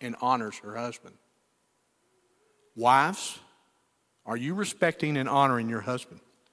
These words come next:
You see, the number one addiction that marriages are facing today, it's not, uh, adultery or alcoholism or drugs.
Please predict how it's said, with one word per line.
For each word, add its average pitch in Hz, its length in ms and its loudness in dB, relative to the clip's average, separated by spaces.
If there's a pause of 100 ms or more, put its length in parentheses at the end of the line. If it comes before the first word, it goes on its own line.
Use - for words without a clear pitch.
(3000)
You 147 80 -6
see, 262 180 2
the 190 100 4
number 165 300 6
one 156 260 6
addiction 107 960 -4
that 123 180 0
marriages 139 560 0
are 110 60 -2
facing 131 480 -4
today, 123 680 -2 (120)
it's - 240 -8
not, 160 260 2 (680)
uh, 117 240 -12
adultery 113 960 -4
or 117 100 -2
alcoholism 113 800 2 (1400)
or 98 60 -16
drugs. 127 720 0